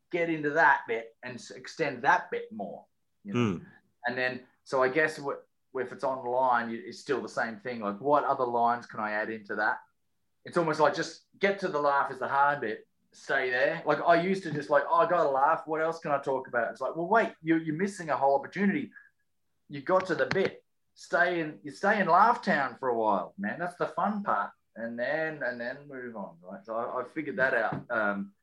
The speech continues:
Speaker 1: that, that's how, that's, that's what I like to do. And, uh, I, I, I lo-, you, you lose that when it's not live, you know? But, um, but it
Speaker 2: You know
Speaker 1: makes me write better. So that's what this has been good for. It's like, write, like,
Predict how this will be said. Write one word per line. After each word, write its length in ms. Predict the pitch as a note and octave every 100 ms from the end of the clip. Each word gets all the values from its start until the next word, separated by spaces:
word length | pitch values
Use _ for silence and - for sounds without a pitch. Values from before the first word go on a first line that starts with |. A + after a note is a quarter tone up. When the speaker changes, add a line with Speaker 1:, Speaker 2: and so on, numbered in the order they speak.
| _ _ -
Speaker 1:
that, 160 | C3 C3
that's 160 | B2+
how, 240 | D3+ C3+ A#2+
that's, 320 | C3+ - - -
that's 180 | C3+ C3+
what 120 | B2+
I 200 | B2 C3+
like 300 | C3 A2+ G#2+
to 80 | A#2
do. 300 | G#2 G#2+ G2 - _ _ _ _ _
And, 280 | G#2+ A2 G#2+
uh, 240 | G#2+ G#2 G2+ - _ _ _ D3
I, 80 | D#3
I, 160 | E3 E3
I 220 | D#3+ D#3+ D#3+
lo-, 320 | D#3+ F3 E3+
you, 160 | D#3+ D#3
you 100 | D#3+
lose 300 | D3+ E3+ E3+
that 220 | D#3 C#3 -
when 100 | B2+
it's 140 | A2+
not 180 | C3+ A#2
live, 360 | B2 A#2+ A#2 G#2 - _ _ _ _ -
you 80 | G#2
know? 140 | A2+ A#2 _ _ _ _ -
But, 200 | A#2+ -
um, 360 | A#2 A2+ A2 G2+ _ _ - -
but 160 | D3 F#3
it 60 |
Speaker 2:
You 40 | C3+
know 60 | F3+
Speaker 1:
makes 160 | -
me 100 | F3
write 380 | D3+ D3+ F3 -
better. 260 | C#3 A#2+ G2+
So 180 | C#3+ D3
that's 220 | E3 D#3+
what 120 | C#3+
this 160 | D3+ D3+
has 80 | C#3
been 180 | C#3
good 180 | B2+ B2+ -
for. 240 | A2+ F#2 - -
It's 100 | A2
like, 140 | A#2 -
write, 280 | A#2 B2+ - - B2+
like, 240 | A2+ G2